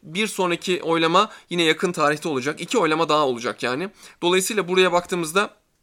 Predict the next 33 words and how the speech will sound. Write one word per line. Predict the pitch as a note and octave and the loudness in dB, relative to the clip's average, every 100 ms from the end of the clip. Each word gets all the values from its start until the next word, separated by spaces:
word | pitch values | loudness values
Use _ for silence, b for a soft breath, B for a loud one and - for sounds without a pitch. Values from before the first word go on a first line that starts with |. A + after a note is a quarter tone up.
| _ _ - - | _ _ -20 -2
evet, | D#3+ D#3+ | 2 4
önemli | C#3 C#3+ E3 | 4 4 2
bir | D#3 | -2
konu, | C#3 C#3+ E3+ B B B | 0 0 -4 B B B
e, | A#2 C3+ B2+ B2+ A#2+ F#2+ G#2 G#2+ F#2+ - - B1 A#1+ A#1 A#1+ - | 0 2 2 2 0 -4 -8 -8 -14 -18 -18 -20 -20 -20 -20 -12
İsrail'in, | C#3 - C#3+ C3 B2 B2 - | -4 6 8 8 2 -6 -8
e, | C3 A#2+ | -8 -6
Filistinlere | C#3 C3+ - C3 B2+ B2+ | -6 -6 -4 -2 0 0
dönük, | B2+ - B B | -4 -8 B B
e, | - B2 | -2 0
saldırıları. | B2 B2 B2 C3 C3+ F3 G#3+ B - | 2 0 0 0 2 0 -2 B -6
Diğer | B2+ E3 G#3 | 2 2 4
taraftan | G3+ D3+ D3+ C#3 | 0 2 -2 2
diğer | E3+ | 2
önemli | D#3+ C#3+ C3 | 2 0 -2
konu | F#3 G3 | -2 2
da | F#3 G#3 B C#3+ | 2 0 B -4
Netanyahu'nun | C#3 D#3+ D3+ G3+ A#3 F3+ G#3+ - | 0 2 2 2 2 0 -4 -2
çok | G#3 G#3 | -4 0
tartışmalı | D#3+ D3 - D3+ | 0 0 -4 -4
o | F#3 | -2
kanunu, | E3 C#3 E3 A#3 - B - | -2 0 0 -2 -4 B -4
e, | |
meclisten, | C#3+ C3+ C#3+ D3 - D3+ F#3 | -2 0 -2 -4 -4 -4 -2
Knesset'ten | D3+ F3+ D3+ - D#3+ | 0 0 0 0 0
geçirmiş | D#3+ C#3 C#3+ D3 - | 0 -2 0 -2 -2
olması. | C3+ B2 - | -2 -2 -2
En | - | 0
azından | D#3+ C3+ F3 | 2 2 2
birinci | C#3+ C#3 C#3+ | 2 2 2
oylamada | A#2+ C3+ E3 | 2 2 -2
geçirmiş | C3+ C#3 C#3 | -4 -4 -6
olması. | B2+ A#2 - | -6 -6 -6